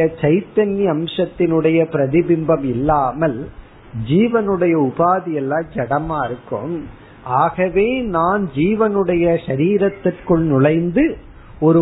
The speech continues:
உணர்வுடையவனாக அவனை மாற்றி, அது தேவதையாகலாம் ஜீவனாகலாம்,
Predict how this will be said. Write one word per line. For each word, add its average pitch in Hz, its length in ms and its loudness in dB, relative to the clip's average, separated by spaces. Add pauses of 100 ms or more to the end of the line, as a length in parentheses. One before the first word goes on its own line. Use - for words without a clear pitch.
உணர்வுடையவனாக 165 1300 0 (320)
அவனை 139 380 -2 (120)
மாற்றி, 135 540 -2 (400)
அது 202 260 2
தேவதையாகலாம் 160 1000 0
ஜீவனாகலாம், 139 880 -2